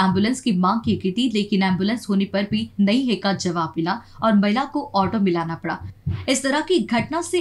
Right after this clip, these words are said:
आहत रुग्ण सेवक सूरज कोबड़े ने एम्बुलेंस को जीपीएस ट्रैक पर लगाने की मांग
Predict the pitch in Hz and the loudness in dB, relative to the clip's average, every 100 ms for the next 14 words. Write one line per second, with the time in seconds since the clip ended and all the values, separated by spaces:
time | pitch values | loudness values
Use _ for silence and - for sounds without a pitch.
0 | - 220 233 233 208 208 208 202 190 190 | 0 0 -2 -2 -2 0 0 0 -2 -2
1 | 247 - - - 226 262 - 208 202 226 | -4 -8 -12 -2 0 0 -2 -2 0 0
2 | 220 208 - - 220 233 277 294 - 294 | 0 -2 -2 2 2 2 0 -2 -2 -2
3 | 214 226 226 302 285 214 208 208 220 180 | 0 0 2 0 0 0 -2 0 0 0
4 | 175 196 226 233 185 175 180 | 0 0 2 0 0 2 0